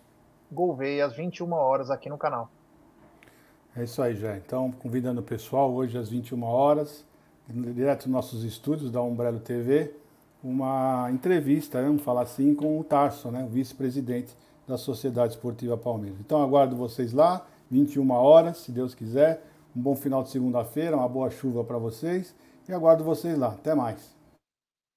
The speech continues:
Speaker 1: Uma boa chuva foi boa, hein? Edilhão agora já tá demais. Ele tá, só faltou ali e falou: ó, piriri, pororó. É, ô, Cacau, tenha uma ótima tarde e nos vemos à noite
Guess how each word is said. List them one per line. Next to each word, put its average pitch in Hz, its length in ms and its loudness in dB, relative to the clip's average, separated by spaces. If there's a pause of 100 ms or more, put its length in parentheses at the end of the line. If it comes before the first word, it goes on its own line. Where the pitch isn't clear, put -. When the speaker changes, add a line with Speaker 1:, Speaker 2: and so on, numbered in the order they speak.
Speaker 1:
Uma 131 140 -4
boa 156 260 6
chuva 208 320 -2
foi 285 180 -10
boa, 156 240 2
hein? 151 220 -6
Edilhão 117 480 -8
agora 185 260 2
já 262 120 -4
tá 208 120 -2
demais. 196 320 -2 (280)
Ele 151 100 -2
tá, 202 160 8
só 214 140 2
faltou 214 240 6
ali 262 100 6
e 254 40 0
falou: 240 180 10
ó, 165 80 8
piriri, 349 420 2 (140)
pororó. 175 360 2 (840)
É, 147 280 -2 (400)
ô, 233 640 12
Cacau, 247 560 6 (240)
tenha 240 160 2
uma 220 200 4
ótima 220 640 2 (280)
tarde 220 560 2 (160)
e 240 80 -6
nos 233 180 0
vemos 220 240 -2
à 233 80 4
noite 180 480 -4